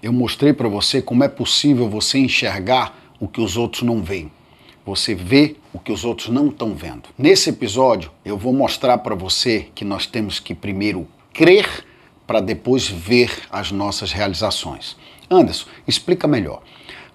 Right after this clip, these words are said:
Todo mundo conhece aquela passagem da Bíblia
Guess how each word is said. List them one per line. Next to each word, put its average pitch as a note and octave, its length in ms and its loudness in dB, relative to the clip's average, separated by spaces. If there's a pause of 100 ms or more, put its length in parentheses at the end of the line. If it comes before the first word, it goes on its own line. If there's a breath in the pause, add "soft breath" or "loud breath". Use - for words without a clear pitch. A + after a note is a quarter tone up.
Todo A3 200 4
mundo D#3+ 280 6
conhece A#2+ 600 -4 (280 soft breath)
aquela A#2 300 0
passagem G2+ 580 -4
da F2 100 -6
Bíblia F#2+ 460 0